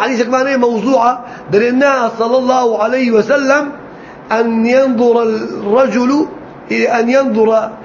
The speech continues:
إلى المرأة ليلة.» بەخۆی «إلى المرآة ليلة»، بە، بە مەوزوعیش. نەک بە سەحیح، بە مەوزوعی دەرێ نەیکردیە پێغەمبەر تەمەشای ئاوێنەی بکەی بە شەو. بەخۆی مەوزوعە.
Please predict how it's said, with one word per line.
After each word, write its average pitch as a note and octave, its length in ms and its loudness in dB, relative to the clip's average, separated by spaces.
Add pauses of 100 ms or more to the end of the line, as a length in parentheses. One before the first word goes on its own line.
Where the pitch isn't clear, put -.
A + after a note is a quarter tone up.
(220)
إلى G#3+ 200 2
المرأة C4+ 500 2 (200)
ليلة.» G#3 340 0 (1500)
بەخۆی C4 300 4 (120)
«إلى B3 180 4
المرآة C4 720 2 (160)
ليلة»، B3 280 2 (160)
بە، G#3 140 0
بە A#3 120 2
مەوزوعیش. B3 560 0 (640)
نەک D4 180 2
بە A3+ 60 4 (120)
سەحیح، F3+ 260 -4
بە G3+ 120 0
مەوزوعی B3 580 2 (420)
دەرێ B3+ 200 0 (520)
نەیکردیە A#3+ 720 0
پێغەمبەر A#3 420 2 (100)
تەمەشای B3 460 2 (100)
ئاوێنەی A#3+ 500 0
بکەی C#4+ 220 -2
بە A#3 140 4
شەو. F3 160 0 (960)
بەخۆی B3+ 240 0
مەوزوعە. A#3+ 400 0